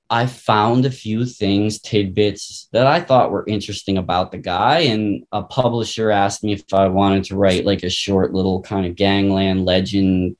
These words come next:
sort of story. And I said, "Well, I wanna do Luciano."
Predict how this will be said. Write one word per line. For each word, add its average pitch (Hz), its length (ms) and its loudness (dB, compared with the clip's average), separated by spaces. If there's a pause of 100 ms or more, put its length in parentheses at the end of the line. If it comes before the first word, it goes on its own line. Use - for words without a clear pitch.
sort 95 480 0
of 90 220 0 (1800)
story. 170 800 4
And 135 140 2
I 143 120 2
said, 135 220 -4
"Well, 135 140 4
I 131 60 6
wanna 135 220 2
do 127 140 -4
Luciano." 101 760 -2